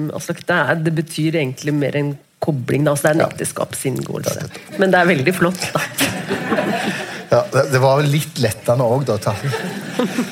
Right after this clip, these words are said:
Speaker 2: da, da legger vi det vekk. Så det er kopulasjon i betydningen forening, og ikke et, et slags sånn, eh, middelaldersk, eh,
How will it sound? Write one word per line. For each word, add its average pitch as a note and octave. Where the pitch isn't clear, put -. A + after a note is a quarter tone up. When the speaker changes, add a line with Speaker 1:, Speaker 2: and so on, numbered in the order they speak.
Speaker 2:
da, C#3
da C#3
legger D3
vi C#3
det C3
vekk. B2
Så -
det C#3
er -
kopulasjon D3
i D3+
betydningen C#3
forening, C3
og C3
ikke -
et, -
et -
slags -
sånn, A#2
eh, A2+
middelaldersk, A#2+
eh, A2+